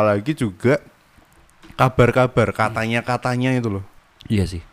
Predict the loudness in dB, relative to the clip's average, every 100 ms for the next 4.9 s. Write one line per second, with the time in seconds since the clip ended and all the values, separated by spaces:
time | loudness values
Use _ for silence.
0 | _ _ -2 2 4 4 2 2 2 2
1 | 2 0 0 0 -2 -4 _ -4 -4 2
2 | 4 4 4 4 4 4 4 2 2 4
3 | 2 2 2 2 0 0 0 0 -4 -4
4 | -6 -2 0 0 0 -4 -2 -2